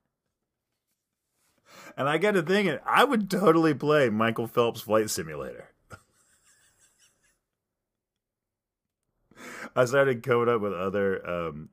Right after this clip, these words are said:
farcical, um,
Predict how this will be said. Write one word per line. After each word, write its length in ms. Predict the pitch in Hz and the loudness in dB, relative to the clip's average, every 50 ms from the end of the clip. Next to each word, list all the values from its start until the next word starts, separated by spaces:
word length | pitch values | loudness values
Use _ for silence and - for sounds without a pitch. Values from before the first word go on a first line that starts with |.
| _ | _
farcical, 720 | - 98 90 90 87 - 95 - - 90 85 80 76 - _ _ _ _ _ _ _ _ _ _ _ _ _ _ _ _ _ _ _ - | -6 -6 -6 -6 -6 -8 -12 -8 -8 -8 -8 -8 -12 -16 _ _ _ _ _ _ _ _ _ _ _ _ _ _ _ _ _ _ _ -18
um, 440 | - - - - - - - - - | -18 -16 -16 -16 -18 -18 -20 -20 -20